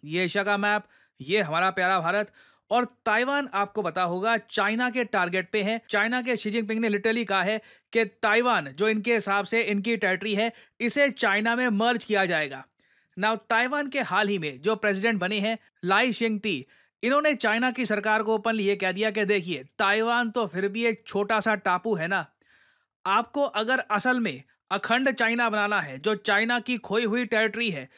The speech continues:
उसे वापस लेना है, तो जो हिस्टोरिकल लैंड्स नाइनटीन सेंचुरी में चाइना ने गवा दिए थे रशिया के हाथों, वो एरिया हम लोग वापस क्यों नहीं लेते? ये पहली बार है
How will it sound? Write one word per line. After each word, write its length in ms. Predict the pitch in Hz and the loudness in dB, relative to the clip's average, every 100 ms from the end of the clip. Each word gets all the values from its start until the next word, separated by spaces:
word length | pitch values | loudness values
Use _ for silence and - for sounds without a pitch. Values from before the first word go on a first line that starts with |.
| _ - | _ -4
उसे 220 | 214 262 | 0 2
वापस 400 | 226 226 233 226 | 4 2 2 -2
लेना 240 | 214 214 185 | 0 0 -2
है, 200 | 131 - _ _ _ - | -4 -18 _ _ _ -2
तो 100 | 269 | 0
जो 160 | 285 | 0
हिस्टोरिकल 680 | 233 196 - 233 247 254 262 | 0 -2 0 2 2 2 2
लैंड्स 420 | 214 196 147 131 - _ | 2 2 0 -6 -20 _
नाइनटीन 540 | 175 202 247 240 285 277 | -2 0 0 0 -2 -2
सेंचुरी 460 | 226 220 220 226 | 0 0 0 -2
में 200 | 202 143 - _ | -2 -4 -8 _
चाइना 240 | 208 202 247 | -2 0 2
ने 140 | 240 | 0
गवा 260 | 180 175 214 | 0 2 2
दिए 180 | 220 214 | 2 0
थे 120 | 226 | 0
रशिया 300 | 196 214 214 | 0 0 0
के 120 | 214 | 0
हाथों, 360 | 165 165 208 208 - - _ | -2 -2 -4 -4 -10 -20 _
वो 340 | 160 196 285 285 | -2 2 2 2
एरिया 360 | 226 226 240 247 | 2 2 2 2
हम 260 | 165 208 | 2 0
लोग 220 | 247 233 | 0 0
वापस 460 | 180 190 196 233 - - | 0 0 2 -2 -2 -2
क्यों 120 | 240 | 0
नहीं 100 | 240 | 2
लेते? 280 | 208 196 175 | 2 0 -4
ये 220 | 151 226 | 0 -2
पहली 420 | - 190 202 254 | 0 -2 0 0
बार 240 | 220 208 | 0 0
है 200 | 196 226 | 0 -2